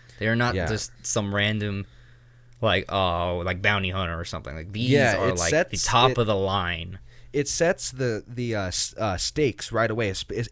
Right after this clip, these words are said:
Speaker 2: especially when they're all out. Um, this might be a scene later,
Speaker 1: Later.
Speaker 2: but, uh,
Speaker 1: Yeah, no, it's later, but I know, yeah, I
Speaker 2: um,
Speaker 1: know exactly
Speaker 2: when
Speaker 1: what you're
Speaker 2: they,
Speaker 1: on.
Speaker 2: when, when, uh, Reva cuts the hand of the, of the,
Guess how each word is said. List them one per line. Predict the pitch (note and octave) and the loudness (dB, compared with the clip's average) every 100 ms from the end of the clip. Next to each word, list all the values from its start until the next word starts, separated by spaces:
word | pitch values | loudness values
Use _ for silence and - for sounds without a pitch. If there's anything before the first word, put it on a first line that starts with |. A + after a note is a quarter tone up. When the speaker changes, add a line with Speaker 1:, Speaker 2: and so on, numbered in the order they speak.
| - | -4
Speaker 2:
especially | - - D#3 - D3 | -4 0 2 2 -2
when | A#2+ A2+ | -2 -4
they're | G#2+ F2 | -4 -6
all | - G#2+ - | -4 -4 -4
out. | G2+ A2 - - - | -6 -6 -8 -18 -10
Um, | G#2+ F#2+ F#2 F#2 F#2 - - - - | -6 -4 -6 -10 -16 -20 -20 -20 -10
this | B2 | -6
might | C3 C#3+ | -2 -2
be | D3+ | 0
a | A2+ | -2
scene | - B2 | -2 -2
later, | F#2+ G#2 | 0 2
Speaker 1:
Later. | G#2+ G#2+ G2 | 2 -2 -4
Speaker 2:
but, | G#2 F#2+ - | -4 -6 -6
uh, | G#2 F#2+ F2+ F#2+ | -6 -4 -4 -2
Speaker 1:
Yeah, | F#2+ | 0
no, | F#2+ G2 | 0 -2
it's | A2+ - | -2 -2
later, | G2 E2+ | 0 0
but | F2 F2+ | -2 0
I | F#2 | 2
know, | A2 G#2+ | 2 2
yeah, | A2+ G2+ F#2 | 2 2 2
I | F#2+ | 0
Speaker 2:
um, | G#2+ | -2
Speaker 1:
know | G2+ | -2
exactly | F#2+ A2 | 0 0
Speaker 2:
when | B2+ | 0
Speaker 1:
what | F2+ | 0
you're | A2+ G#2+ | -2 -2
Speaker 2:
they, | F#2 | -4
Speaker 1:
on. | G2 D#2 | -8 -16
Speaker 2:
when, | G2+ A#2 A2+ A2+ G2+ | -8 -8 -6 -10 -12
when, | F2+ A#2 G#2 G#2 G2+ - - | -8 -6 -6 -8 -10 -14 -6
uh, | G#2 G2 | -2 -2
Reva | A2 G#2+ G2+ | -2 -2 -4
cuts | - A2+ G2+ - | -4 -6 -4 -6
the | G#2+ | -8
hand | - G2+ G2 G2+ | -6 -4 -4 -4
of | G2 F2 | -8 -8
the, | F#2 F2+ D#2+ D#2+ - _ - - | -6 -6 -6 -8 -12 _ -20 -12
of | F#2 | -10
the, | F2 F2 E2 D#2 D2 | -8 -6 -6 -6 -8